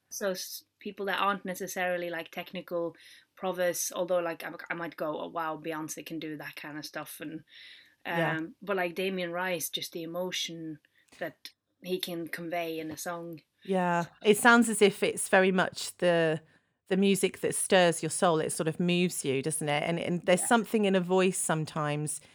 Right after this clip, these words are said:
Speaker 2: It may not be that it can do lots of technical wizardry, but it speaks to you because it's so honest
Speaker 1: Mm.
Speaker 2: and it's so, like, it, you really feel that person is just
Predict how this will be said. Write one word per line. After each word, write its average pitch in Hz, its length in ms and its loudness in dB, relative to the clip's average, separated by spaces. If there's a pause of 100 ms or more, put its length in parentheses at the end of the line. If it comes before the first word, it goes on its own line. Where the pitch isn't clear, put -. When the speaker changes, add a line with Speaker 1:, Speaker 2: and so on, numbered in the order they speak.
(120)
Speaker 2:
It 185 180 -2
may 196 220 6
not 190 240 0
be 147 400 2 (380)
that 170 100 2
it - 120 -4
can 180 120 2
do 165 320 0 (320)
lots 180 260 0
of 180 100 -2
technical - 460 -4
wizardry, 143 720 0 (720)
but 185 120 4
it 175 100 2
speaks - 400 2
to - 100 -4
you 160 80 2
because 170 280 -2
it's 147 120 -4
so 160 220 2
honest 170 720 2 (360)
Speaker 1:
Mm. 202 280 -10
Speaker 2:
and 170 140 2
it's - 160 -4
so, 165 380 2 (120)
like, 151 300 0
it, - 160 -2
you 190 140 2
really 185 180 6
feel 180 180 2
that 165 180 4
person 175 420 2
is 160 160 -2
just - 280 -6